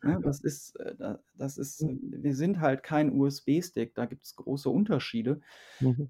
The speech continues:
Speaker 1: Ähm, der U-S-B-Stick ist genauer gesagt genau das Gegenteil von unserem Gehirn. Der kann sich nämlich, er kann alles speichern, hat aber nix verstanden.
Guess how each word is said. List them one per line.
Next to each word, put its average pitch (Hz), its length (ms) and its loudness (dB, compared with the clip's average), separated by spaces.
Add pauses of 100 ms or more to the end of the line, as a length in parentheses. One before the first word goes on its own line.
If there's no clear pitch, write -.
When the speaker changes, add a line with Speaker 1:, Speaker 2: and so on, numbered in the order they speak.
(100)
Speaker 1:
Ähm, 139 160 6
der 135 220 2
U-S-B-Stick 147 640 2
ist 143 160 -4
genauer 135 340 4
gesagt 143 420 2
genau 139 320 4
das 139 220 -6 (120)
Gegenteil 160 540 2
von 127 140 -2
unserem 120 280 0
Gehirn. 123 360 2
Der 135 80 4
kann 147 260 0
sich 147 180 -8
nämlich, 143 340 2 (140)
er - 80 -10
kann 147 200 2
alles 180 260 2
speichern, 170 580 2
hat 151 100 -2
aber 147 140 2
nix 160 240 0
verstanden. 123 720 -2